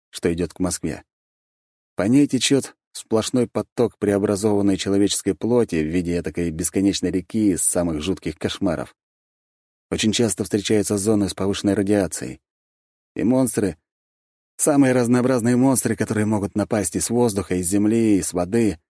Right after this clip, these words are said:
и даже из-под земли, а, возможно, и прямо откуда-то из параллельных вселенных. Количество монстров не везде одинаковое.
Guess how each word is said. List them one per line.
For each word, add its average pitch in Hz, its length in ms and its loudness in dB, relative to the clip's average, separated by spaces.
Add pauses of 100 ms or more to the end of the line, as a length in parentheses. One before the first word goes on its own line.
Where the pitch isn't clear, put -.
(500)
и 104 80 2
даже 117 260 2
из-под 107 260 -2
земли, 110 580 2 (120)
а, 92 100 -2
возможно, 104 500 -2 (560)
и 98 100 0
прямо 123 320 2
откуда-то 117 380 0
из 113 140 0
параллельных 113 480 0
вселенных. 104 640 0 (880)
Количество 117 480 0
монстров 117 640 -2
не 104 140 2
везде 117 320 2
одинаковое. 101 640 -2